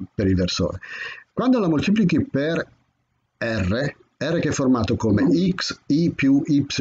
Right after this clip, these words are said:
I più Z, ehm, ho sbagliato, X I più, eh, Y J più Z K,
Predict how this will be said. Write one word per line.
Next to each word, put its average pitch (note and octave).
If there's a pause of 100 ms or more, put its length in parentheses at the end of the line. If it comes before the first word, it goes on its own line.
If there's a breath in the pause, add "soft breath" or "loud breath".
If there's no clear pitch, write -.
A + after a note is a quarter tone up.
(180)
I D#3
più B2+
Z, - (680)
ehm, G2+ (240)
ho G#2
sbagliato, F#2 (400 loud breath)
X F3+
I B2
più, C3 (220)
eh, F2+
Y C#3
J C3+ (400)
più C#3
Z A#2
K, F#2+